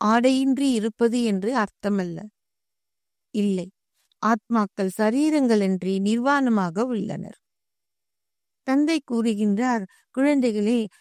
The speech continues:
ஆத்மாக்களாகிய நீங்கள் ஒவ்வொருவரும் ஆத்மலோகத்தில் சரீரமின்றியே வசிக்கின்றீர்கள்."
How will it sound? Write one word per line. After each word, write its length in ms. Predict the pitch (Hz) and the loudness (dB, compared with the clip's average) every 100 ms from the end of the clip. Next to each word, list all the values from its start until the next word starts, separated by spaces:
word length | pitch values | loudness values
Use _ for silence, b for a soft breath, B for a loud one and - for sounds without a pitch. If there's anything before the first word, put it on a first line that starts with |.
| _ 220 | _ 0
ஆத்மாக்களாகிய 1000 | 233 - 262 277 240 254 233 220 220 208 | 0 0 -2 -2 0 2 2 2 0 2
நீங்கள் 400 | 208 214 202 196 | 2 2 0 0
ஒவ்வொருவரும் 760 | 208 220 269 277 233 208 196 214 B B _ | 0 0 0 0 0 0 -2 -4 B B _
ஆத்மலோகத்தில் 1160 | 226 247 - 269 269 226 214 202 196 - 208 202 208 | 0 2 0 0 2 4 2 0 -4 -2 -2 0 -2
சரீரமின்றியே 960 | 240 226 277 302 294 254 226 208 202 240 | -2 0 0 0 2 2 2 2 2 2
வசிக்கின்றீர்கள்." 960 | 254 - 202 - 190 180 165 160 170 | 0 -4 -8 -8 -8 -8 -12 -14 -18